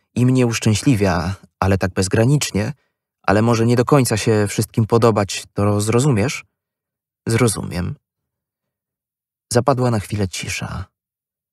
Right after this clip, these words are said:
Stadnicki czuł, że córka zbiera się na odwagę, by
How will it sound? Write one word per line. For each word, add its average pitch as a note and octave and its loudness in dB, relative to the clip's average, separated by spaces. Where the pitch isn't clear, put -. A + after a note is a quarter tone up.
Stadnicki A#2+ -2
czuł, D#3 -2
że B2 -2
córka C#3+ 0
zbiera A#2 0
się G#2 -2
na G2+ 0
odwagę, G2 -2
by F2 -6